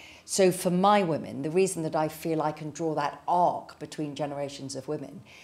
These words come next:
is that in my mind, I have Minu, who we meet as a nineteen-year-old, and then we meet her as a mother, and then so on and so on, so that I feel confident that the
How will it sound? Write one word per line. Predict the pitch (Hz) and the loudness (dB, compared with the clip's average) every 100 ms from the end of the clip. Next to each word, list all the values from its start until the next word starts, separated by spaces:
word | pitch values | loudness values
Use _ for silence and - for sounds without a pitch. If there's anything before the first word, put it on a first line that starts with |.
| - - | -20 -4
is | 180 170 | -2 0
that | 160 | 0
in | 165 156 | 2 2
my | 160 | 2
mind, | 160 190 190 135 127 143 - | 2 2 0 -4 -8 -12 -6
I | 151 | -4
have | 151 139 | -4 -4
Minu, | 165 175 165 156 156 - - _ 170 | -2 0 0 -2 -4 -10 -20 _ -2
who | |
we | 160 160 | 2 2
meet | 165 165 165 | 2 -2 -4
as | 143 | -6
a | |
nineteen-year-old, | 147 147 147 143 165 156 139 135 139 156 - - _ - | -4 -4 -6 -4 -2 -2 -4 -6 -8 -10 -16 -20 _ -4
and | 170 | -2
then | 170 | 0
we | 165 160 | 0 -2
meet | 156 160 156 | -2 -4 -2
her | 156 | -2
as | 151 | -2
a | |
mother, | 156 151 147 143 147 - - _ - | -4 -4 -4 -8 -8 -14 -20 _ -4
and | 156 | -2
then | 160 151 | 0 -2
so | 147 170 151 | -4 -2 -2
on | 147 | -2
and | 143 | -6
so | 139 170 151 | -4 -2 0
on, | 127 - - - - _ - | -2 -6 -12 -18 -20 _ -4
so | - 190 | 4 6
that | 170 175 | 6 6
I | 170 | 4
feel | - - 226 214 175 | 2 -4 2 2 2
confident | - - 226 208 151 - 113 - | -2 -4 -4 -4 -4 -6 -8 -2
that | 160 - - | 0 0 0
the | 160 160 156 | 4 4 2